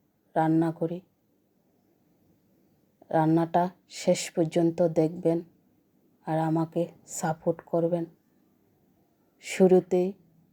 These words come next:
আমাকে একটা লাইক দিয়ে দিবেন আর সবাই সাপোর্ট করে পাশে থাকবেন। রান্না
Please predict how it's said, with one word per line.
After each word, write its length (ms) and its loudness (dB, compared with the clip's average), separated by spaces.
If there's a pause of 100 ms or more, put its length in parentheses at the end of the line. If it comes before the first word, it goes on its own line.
(280)
আমাকে 380 -4 (100)
একটা 200 -10 (800)
লাইক 260 2 (140)
দিয়ে 220 4
দিবেন 240 -2 (1400)
আর 220 -2 (560)
সবাই 440 2 (240)
সাপোর্ট 420 -4 (100)
করে 180 2 (480)
পাশে 320 -4
থাকবেন। 360 -4 (4000)
রান্না 520 8